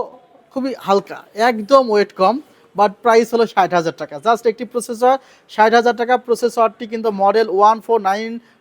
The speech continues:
ডাবল জিরো কে, এটা একটি কে সিরিজ এবং আনলক প্রসেসর Core i nine।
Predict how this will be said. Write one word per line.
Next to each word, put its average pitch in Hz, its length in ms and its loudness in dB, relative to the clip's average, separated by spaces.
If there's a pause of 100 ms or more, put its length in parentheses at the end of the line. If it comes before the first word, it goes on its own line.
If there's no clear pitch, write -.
(100)
ডাবল 202 400 2
জিরো 226 220 0
কে, 269 260 -2
এটা 190 100 -2
একটি 214 240 -8
কে 262 160 4
সিরিজ 262 320 -4 (300)
এবং 214 220 0 (100)
আনলক 240 540 2
প্রসেসর 226 460 2 (380)
Core 240 240 6
i 226 40 0 (160)
nine। 208 240 2